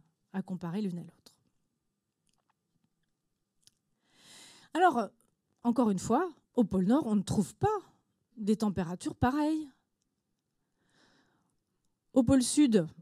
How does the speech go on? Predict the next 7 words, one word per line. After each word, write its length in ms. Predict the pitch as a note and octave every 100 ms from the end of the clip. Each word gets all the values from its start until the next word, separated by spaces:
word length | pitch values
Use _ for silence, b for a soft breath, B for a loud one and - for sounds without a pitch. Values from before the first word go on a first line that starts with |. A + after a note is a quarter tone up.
| _ -
on 120 | A3+
a 100 | A#3+
trente 340 | A3+ - D4 C#4+
degrés, 480 | B3 A#3 B3+ A3+ - _ _ _ -
moins 240 | G#3 C#4+
trente 300 | C#4+ - B3+
degrés 400 | G#3+ G3+ G3+ G3